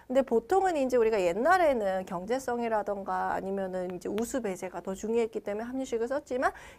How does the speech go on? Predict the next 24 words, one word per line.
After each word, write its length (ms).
요즘에는 600
돈이 240
조금 240
그래도 260
있으니까, 640
그리고 400
더러운 460
물 280
처리하는 400
게 60
훨씬 320
더 120
중요하다고 840
수질 560
보전 420
측면에서 540
보면 260
분류식이 520
유리하기 420
때문에 540
보통 560
분류식을 640
사용하고 400
있습니다. 540